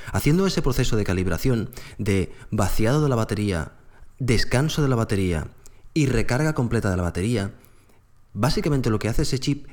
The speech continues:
es ver en qué estado se encuentran todas las celdas para sacar mejor provecho de las celdas. Pero las celdas, tal como están montadas hoy día,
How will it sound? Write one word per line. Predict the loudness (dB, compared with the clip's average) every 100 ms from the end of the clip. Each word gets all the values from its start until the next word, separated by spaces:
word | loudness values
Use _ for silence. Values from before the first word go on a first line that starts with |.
| -4
es | -2 -2 -4 -2
ver | 0 0 0 -8 -18 -20 -20 -8 -2
en | 0
qué | 2
estado | 0 2 0 0 -4 -8 -14 -16 -4
se | -2
encuentran | 2 0 2 0 0
todas | 2 2 2
las | 2
celdas | 2 2 0 -4 -10 -10 0
para | 2
sacar | 4 2 2
mejor | 0 2 2
provecho | 2 0 0
de | 0
las | -2 -4
celdas. | -4 -4 -4 -14 -16 -16 -16 -2
Pero | 0 4
las | 4 6
celdas, | 4 2 -2 -2
tal | 0
como | 2 0
están | 0 0
montadas | 0 0 -2 -2 -6 -2
hoy | 0 2
día, | 0 0